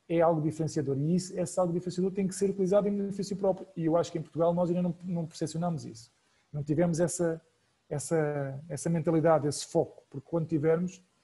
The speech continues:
acredito que as coisas v-, vão melhorar. Ehm, em termos de dinheiro, eh, repara, se viermos investidores para Portugal, onde é que os investidores vão querer investir? Se vier um investidor grande, é no Benfica, no Porto ou no Sporting.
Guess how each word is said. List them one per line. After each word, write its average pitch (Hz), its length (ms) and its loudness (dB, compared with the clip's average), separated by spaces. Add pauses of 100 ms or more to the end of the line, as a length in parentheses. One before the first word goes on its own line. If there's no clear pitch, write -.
(540)
acredito 143 380 0
que 151 60 -2
as 135 80 -4
coisas 143 320 0
v-, 139 80 -4
vão 139 440 -4
melhorar. 143 440 2 (200)
Ehm, 127 380 -8 (260)
em 170 120 0
termos 180 240 4
de 185 80 6
dinheiro, 175 400 2 (180)
eh, - 260 -16
repara, - 400 -8 (560)
se - 280 -12
viermos 143 360 2
investidores 143 380 -4
para 151 100 -4
Portugal, 156 540 -2 (400)
onde 143 180 -2
é 147 60 0
que 147 80 -4
os 135 80 0
investidores 143 280 -2
vão 131 100 -4
querer 135 120 -4
investir? 127 380 -8
Se - 80 -16
vier 127 140 -8
um 135 80 -4
investidor 127 320 -8
grande, 117 240 -10 (640)
é 117 80 -16
no 120 80 -8
Benfica, 151 340 -2
no 165 100 -2
Porto 165 220 -4
ou 180 60 0
no 196 80 -2
Sporting. 202 520 -4